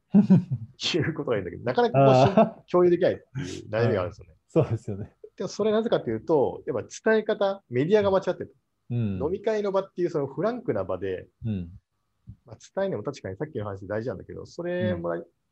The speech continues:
Speaker 1: と同時にやっぱり理念っていう大事なものは、
Speaker 2: はい。
Speaker 1: 例えばちゃんと会議室を取って、
Speaker 2: うん。
Speaker 1: えー、みんなその、そこに集中できるような環境で伝えてあげるとか、
Speaker 2: そうですよね。
Speaker 1: はい、ちゃんとした文面にして伝えてあげるとか、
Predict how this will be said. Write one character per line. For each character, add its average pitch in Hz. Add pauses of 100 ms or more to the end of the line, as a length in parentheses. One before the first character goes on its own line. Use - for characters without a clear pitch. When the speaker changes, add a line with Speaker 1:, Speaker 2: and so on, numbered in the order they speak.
(540)
Speaker 1:
と 185
同 196
時 113
に 95
や 110
っ -
ぱ -
り - (720)
理 180
念 202
っ -
て -
い 92
う 87
大 131
事 151
な 156
も 156
の 101
は、 87 (180)
Speaker 2:
は 101
い。 85 (760)
Speaker 1:
例 160
え -
ば 123
ち -
ゃ 127
ん 131
と 139
会 120
議 123
室 120
を 90
取 92
っ - (180)
て、 208 (100)
Speaker 2:
う 98
ん。 90 (180)
Speaker 1:
え 98
ー、 -
み 107
ん 107
な 107
そ 101
の、 98
そ -
こ 113
に 110
集 139
中 143
で 147
き -
る 214
よ 190
う 180
な 180
環 165
境 175
で 160 (200)
伝 107
え -
て 95
あ 95
げ 95
る 87
と -
か、 - (240)
Speaker 2:
そ 101
う -
で -
す -
よ 127
ね。 147 (340)
Speaker 1:
は 120
い、 95
ち -
ゃ 127
ん -
と 127
し -
た 127
文 123
面 165
に 160
し 151
て 190 (260)
伝 104
え -
て 90
あ 90
げ 92
る -
と -
か、 -